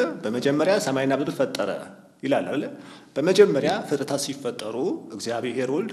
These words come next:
ህልው ስለሆነ በእግዚአብሔር አብ፣ እግዚአብሔር መንፈስ ቅዱስም ህልው ስለሆነ እግዚአብሔር ወልድም እግዚአብሔር መንፈስ ቅዱስም በአብ ህልዋን ስለሆኑ እግዚአብሔር በአንድነቱ፣ እግዚአብሔር ፈጣሪ ነው፣ አምላክ ነው፣ ፈራጅ ነው አይደለ?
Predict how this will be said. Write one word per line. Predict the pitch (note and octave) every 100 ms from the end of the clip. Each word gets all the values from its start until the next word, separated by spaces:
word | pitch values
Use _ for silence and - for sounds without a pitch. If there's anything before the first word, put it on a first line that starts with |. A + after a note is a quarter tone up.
| -
ህልው | F3+ E3+ F#3+
ስለሆነ | F#3 C3+ A#2+ A#2+
በእግዚአብሔር | G#2+ - A2+ G#2+ G2+
አብ፣ | C3+ G3 - - -
እግዚአብሔር | - F#2+ A2
መንፈስ | G#2 A2
ቅዱስም | C#3+ C#3+
ህልው | A2+ A#2+
ስለሆነ | G#2 G#2+ G#2+ - - - - - - - - _
እግዚአብሔር | - A#2+ C3 C#3
ወልድም | C#3+ E3 A#3+ D4+
እግዚአብሔር | - C#3 C3+ C#3 D3+ C#3+
መንፈስ | A#2+ A#2+ A#2+
ቅዱስም | - C#3 G3
በአብ | A#2 A2+ D3+
ህልዋን | C#3+ D#3 E3 D#3+ D#3+
ስለሆኑ | - G#2 G2+ A#2+ - - - -
እግዚአብሔር | - C3 C3+ D#3 G3+
በአንድነቱ፣ | C3+ B2 D#3+ E3+ F3+ F#3+ D4+ F4 - - - - - - - - -
እግዚአብሔር | - C3 A#2+ C3+ D#3+
ፈጣሪ | C#3 B2 A#2+
ነው፣ | A#2 D#3+ A#2+ -
አምላክ | G2 A#2 A#2+ A2+
ነው፣ | C#3 A#2+
ፈራጅ | B2 B2 C3
ነው | A2
አይደለ? | F#2 C3+